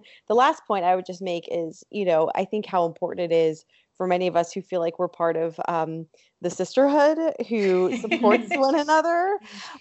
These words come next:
Speaker 1: um, and can serve as sounding boards for challenges, um, echo chambers for one another, where we really need to kind of lift each other up,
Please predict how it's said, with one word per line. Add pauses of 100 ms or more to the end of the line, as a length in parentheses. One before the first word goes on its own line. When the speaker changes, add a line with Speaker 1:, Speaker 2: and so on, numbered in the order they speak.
Speaker 1:
um, (120)
and
can
serve
as
sounding
boards (160)
for
challenges, (340)
um, (160)
echo
chambers
for
one
another,
where
we
really
need
to
kind
of
lift
each
other
up,